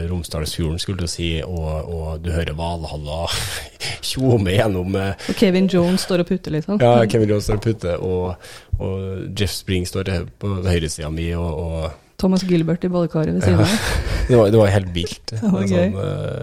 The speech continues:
Speaker 1: eh, kult, da. Og, og, eh, ja, jeg tror veldig mange, eh, spillere, norske spillere, eh, eh, støtteapparat, og,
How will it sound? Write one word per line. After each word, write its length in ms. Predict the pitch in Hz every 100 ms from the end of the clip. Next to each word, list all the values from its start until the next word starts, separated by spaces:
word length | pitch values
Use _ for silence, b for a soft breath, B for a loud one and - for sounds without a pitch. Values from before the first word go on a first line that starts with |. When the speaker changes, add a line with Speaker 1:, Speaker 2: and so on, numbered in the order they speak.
| - - - 113 92
Speaker 1:
eh, 160 | 101 110
kult, 300 | 117 110 -
da. 80 | 107 -
Og, 320 | 123 117 113
og, 220 | 117 110 B B B _ -
eh, 580 | 104 98 104 104 107 -
ja, 80 | 113
jeg 140 | 101 123
tror 140 | 120
veldig 240 | 120 104 98
mange, 300 | 107 98 85
eh, 640 | 90 95 87 - - - 117 _ _ -
spillere, 640 | - - 113 95 80 82 113 -
norske 380 | 120 104 - 87
spillere, 400 | - 104 85 85 98 - B B B B B -
eh, 500 | 98 95 98 98 98 123 - _ -
eh, 180 | 95 92 95
støtteapparat, 1040 | 113 - - 80 - - 92 - - -
og, 540 | 262 - - 80 95